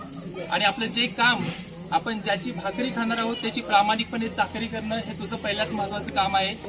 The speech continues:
हे शब्द आजही माझ्या कानामध्ये गुंजत आहेत. आणि म्हणून प्रत्येक वेळेला फक्त शाळाच हे न मानता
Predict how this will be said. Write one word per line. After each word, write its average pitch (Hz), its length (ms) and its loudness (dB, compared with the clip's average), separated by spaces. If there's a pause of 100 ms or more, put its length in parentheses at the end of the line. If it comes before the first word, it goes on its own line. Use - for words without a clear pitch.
(240)
हे 220 80 -2 (120)
शब्द 226 280 0
आजही 202 480 2
माझ्या 196 280 0
कानामध्ये 180 480 -2
गुंजत 165 320 -6
आहेत. 120 120 -4 (640)
आणि 185 140 0
म्हणून 240 340 4 (580)
प्रत्येक 185 400 0
वेळेला 233 400 8 (440)
फक्त 214 300 -4
शाळाच 220 380 8
हे 226 220 0
न 233 80 0
मानता 226 520 2